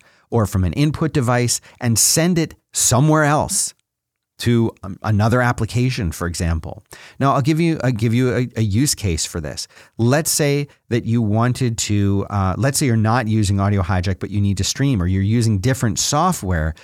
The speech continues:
to do the streaming, or, perfect example, we record a show here called The Picard. It's all about the Star Trek Picard. And we record it with, uh, me and my co-hosts are Hattie and Keith, and they both sit here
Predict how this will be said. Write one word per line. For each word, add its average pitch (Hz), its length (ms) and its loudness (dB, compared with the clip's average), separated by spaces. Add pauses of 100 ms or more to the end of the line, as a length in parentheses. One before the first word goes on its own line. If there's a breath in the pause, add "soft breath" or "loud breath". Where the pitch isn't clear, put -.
(140 loud breath)
to 123 140 0
do 110 180 2
the 104 100 2
streaming, 92 560 0
or, 196 380 0 (840 loud breath)
perfect 90 440 -4
example, 98 840 -2 (680 soft breath)
we 127 200 2
record 151 400 0
a 127 40 0
show 131 240 0
here 113 160 0
called 110 240 -2
The 104 80 -2
Picard. 113 640 0
It's 87 180 -4
all 98 120 2
about 101 220 2
the 110 40 -4
Star 110 220 0
Trek 107 200 -2
Picard. 82 540 -2 (320 loud breath)
And 117 160 2
we 117 80 2
record 127 400 0
it 127 140 -4 (180 loud breath)
with, 98 260 -2
uh, 95 120 0
me 139 440 0 (220 soft breath)
and 92 160 0
my 85 80 2
co-hosts 104 540 0
are 76 80 -2
Hattie 127 420 -2 (160 loud breath)
and 90 160 -4
Keith, 123 380 -4 (160)
and 107 160 0
they 123 100 0
both 120 220 0
sit 165 240 0
here 113 260 0